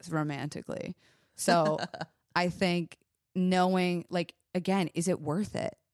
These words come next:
Speaker 2: Right.
Speaker 1: Like, how exhausting are fights, man?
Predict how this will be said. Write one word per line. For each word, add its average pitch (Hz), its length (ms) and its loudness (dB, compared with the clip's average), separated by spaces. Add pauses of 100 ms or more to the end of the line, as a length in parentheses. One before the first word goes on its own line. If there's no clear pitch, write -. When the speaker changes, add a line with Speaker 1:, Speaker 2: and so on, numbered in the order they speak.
(140)
Speaker 2:
Right. 131 340 -4
Speaker 1:
Like, 175 200 2
how 180 260 2
exhausting 156 720 -4
are 143 60 -4
fights, 143 400 -4
man? - 360 -6